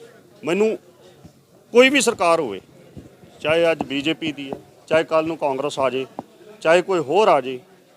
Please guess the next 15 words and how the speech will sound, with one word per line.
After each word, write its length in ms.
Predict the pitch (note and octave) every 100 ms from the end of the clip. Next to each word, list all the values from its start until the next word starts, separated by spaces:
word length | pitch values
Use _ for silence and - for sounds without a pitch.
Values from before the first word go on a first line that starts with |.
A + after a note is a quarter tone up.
| _
ਪਰ 140 | - F3 -
ਇੱਕ 180 | A3 G#3+
ਗੱਲ 220 | G#3 G#3
ਹਮੇਸ਼ਾ 640 | D#3 D#3 F3 G3 F#3 E3+ E3
ਇਹਨਾਂ 220 | D#3+ E3
ਸਰਕਾਰਾਂ 480 | E3+ D3 C#3 B2+ C3
ਨੂੰ 100 | C#3
ਯਾਦ 240 | C3 A#2+ B2
ਰੱਖਣੀ 300 | B2+ - G#2+
ਚਾਹੀਦੀ 360 | A#2 B2 C3
ਹੈ, 60 | E3
ਇਹ 120 | E3
ਉਹੀ 260 | D3 C#3 G3+
ਕਿਸਾਨ 320 | G3+ C#3 G#2+
ਨੇ 140 | F#2+